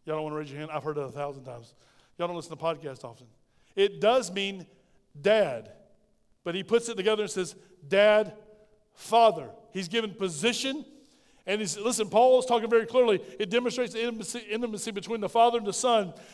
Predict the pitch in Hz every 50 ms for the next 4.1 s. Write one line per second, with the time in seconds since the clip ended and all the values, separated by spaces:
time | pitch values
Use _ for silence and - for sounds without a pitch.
0 | - - 165 147 196 214 240 254 269 277 269 269 - - - - - _ - -
1 | - 233 240 247 247 240 247 240 - - 233 240 240 240 226 214 202 156 190 185
2 | 170 156 180 190 220 247 254 196 233 254 277 269 - - - _ _ _ _ _
3 | _ _ _ - 202 226 220 220 208 - - - - - 233 196 160 - - -
4 | -